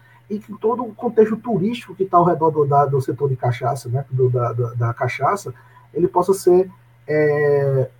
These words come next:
melhorado, né, e influencia-, e é exatamente influenciar nas mudanças, nas melhorias da nossa cidade. Lembre sempre que, assim, a cachaça passou muitos anos com a ideia de um produto de baixa qualidade, né, que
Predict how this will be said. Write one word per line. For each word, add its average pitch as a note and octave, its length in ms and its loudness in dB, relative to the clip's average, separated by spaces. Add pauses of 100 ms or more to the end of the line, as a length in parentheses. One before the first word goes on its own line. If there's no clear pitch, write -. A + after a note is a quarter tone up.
(140)
melhorado, E3+ 800 6 (160)
né, C3 340 -4 (320)
e E3 140 0
influencia-, F#3 600 0
e F3+ 120 8
é F3 80 8
exatamente F#3 460 4
influenciar F#3+ 420 2
nas F3+ 180 4
mudanças, E3+ 480 2
nas F3 160 4
melhorias E3+ 420 4
da E3+ 80 0
nossa E3 220 0
cidade. C#3 480 4 (480)
Lembre G3+ 280 4
sempre G3+ 320 0
que, G#3 80 6
assim, F#3 280 4
a D3+ 60 0
cachaça F3 380 0
passou G3 260 2
muitos F#3 420 2
anos D#3+ 300 2
com D3 360 -4
a C#3+ 60 0
ideia C3+ 540 2 (380)
de D3+ 80 0
um D#3 60 4
produto C#3+ 400 0
de D3+ 60 -8
baixa D3 300 4
qualidade, D3 720 4
né, C3 220 -6
que C3 420 -4